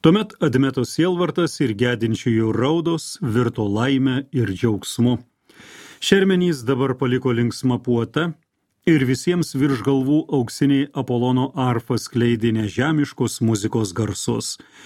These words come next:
o nenugalimas didvyris džiaugiasi čia susirinkusiųjų laime.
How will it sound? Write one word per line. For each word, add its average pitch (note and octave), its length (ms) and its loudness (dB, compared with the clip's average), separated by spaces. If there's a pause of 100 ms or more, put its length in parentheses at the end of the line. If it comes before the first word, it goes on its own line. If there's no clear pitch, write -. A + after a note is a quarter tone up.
(260)
o E3+ 120 6
nenugalimas B2 680 2
didvyris C#3+ 560 0
džiaugiasi A#2+ 640 0
čia F3+ 160 0
susirinkusiųjų A2 1040 0
laime. G2+ 480 -2